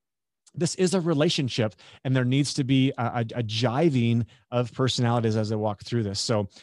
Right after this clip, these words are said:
I would just make sure you have good conversation, that you ask a lot of questions. If you feel pressured, back away, because you can't be pressured. This is, I tell people, this is an ultra marathon,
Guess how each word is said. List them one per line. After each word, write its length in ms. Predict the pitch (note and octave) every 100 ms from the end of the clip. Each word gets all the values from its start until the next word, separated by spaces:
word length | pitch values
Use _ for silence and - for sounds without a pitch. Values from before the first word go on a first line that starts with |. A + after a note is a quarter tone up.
| - -
I 80 |
would 140 | D#3+ E3
just 160 | D#3+
make 120 | D3 D3
sure 140 | D3+
you 80 | A#2
have 120 | A2
good 160 | A2+ G#2+
conversation, 580 | G#2+ G#2 B2+ E3+ -
that 120 | C3 B2
you 120 | A2+
ask 220 | G#2+ -
a 40 |
lot 120 | A2+ A2
of 60 |
questions. 440 | E3 E3+ E3+ E3+ - - -
If 160 | A#2 A2
you 80 | G#2
feel 220 | C3 G#2
pressured, 540 | - D3+ - F3 C3
back 320 | F#2+ A#2 B2
away, 340 | C3+ B2 B2+ G2+
because 400 | G2+ A2+ G#2+ G2+
you 140 | B2
can't 280 | A2+ - F#3
be 100 | F3+
pressured. 380 | - F#3+ - A#2+
This 160 | C3 E3
is, 140 | C3 - - -
I 80 | C#3
tell 140 | F3
people, 180 | D#3 D3+
this 160 | C#3 D#3
is 120 | D3
an 120 | D#3
ultra 340 | E3 G3 - F#3+
marathon, 640 | F3+ F#3+ D#3 C#3+ C3+ C#3